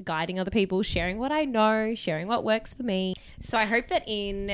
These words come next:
any way we can share with you some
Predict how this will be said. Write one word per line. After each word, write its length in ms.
any 240
way 440
we 280
can 400
share 400
with 160
you 280
some 640